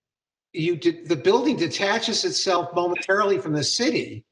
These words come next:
and the, the, the infinite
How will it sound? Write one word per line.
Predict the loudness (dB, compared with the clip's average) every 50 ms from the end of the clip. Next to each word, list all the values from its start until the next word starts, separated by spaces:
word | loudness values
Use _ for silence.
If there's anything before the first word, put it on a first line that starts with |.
| _ _ _ _ _ _ _ _ _ _ _ _ _ _ _ _ _ _ _ _ _ _ _ _ _ 0
and | 0 0 0 -2 -6 -10 -12 -10
the, | -8 -2 0 2 2 2 0 -2 -6 -4
the, | -2 0 2 2 2 2 0 0 -4 -8 -8 -4
the | -2 0 0 0 0 -2 0 0
infinite | 2 2 0 0 -2 -2 -2 0 2 0 0 -2 -6 -10